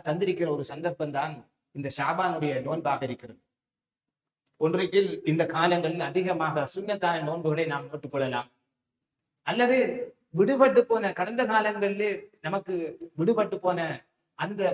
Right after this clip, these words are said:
பரலான நோன்புகளை கூட நாம் நோட்டுக் கொள்ளலாம். இப்படி நோட்டு கொள்வதன் மூலம் அந்த ரமலானுடைய நாட்கள் நமக்கு ஒரு சோர்வாகவோ கஷ்டமாகவோ சவாலாகவோ இருக்காது. நாம் பழகியவர்கள், நமக்கு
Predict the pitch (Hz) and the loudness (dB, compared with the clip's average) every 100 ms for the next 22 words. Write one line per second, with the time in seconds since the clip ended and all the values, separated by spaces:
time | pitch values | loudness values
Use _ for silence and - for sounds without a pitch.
0 | - 175 233 254 220 202 185 202 196 180 | 2 0 2 2 2 0 -4 -2 0 0
1 | 170 160 165 170 147 - 156 151 135 160 | -2 -4 -2 -2 -2 -6 -6 -6 -6 -8
2 | 151 139 127 107 - _ _ _ _ _ | -6 -4 -4 -6 -14 _ _ _ _ _
3 | _ _ _ 180 185 240 208 233 233 254 | _ _ _ -2 6 8 8 4 4 6
4 | 226 196 208 220 214 185 202 220 226 - | 6 4 4 4 2 0 2 2 0 -4
5 | _ _ _ _ _ _ 240 208 180 214 | _ _ _ _ _ _ -4 2 2 4
6 | 269 240 226 208 196 180 160 156 202 - | 6 4 4 2 4 4 0 0 -2 -2
7 | 214 185 160 180 180 170 156 156 190 180 | -2 -2 -4 -4 -4 -2 -2 -2 0 2
8 | 160 156 147 170 139 _ _ _ _ 185 | 2 0 -2 -4 -6 _ _ _ _ -6
9 | 185 226 202 180 156 165 180 - - - | 0 0 2 2 4 2 2 0 -6 -6
10 | 160 170 233 226 185 170 190 180 180 170 | 0 4 6 6 4 0 0 -2 0 2
11 | 147 160 170 - _ 147 151 151 160 196 | 2 2 -2 -4 _ -6 -6 -2 0 0
12 | 202 185 170 160 160 165 - _ _ _ | 0 0 0 0 -4 -6 -16 _ _ _
13 | _ _ 143 180 220 202 | _ _ -2 0 2 4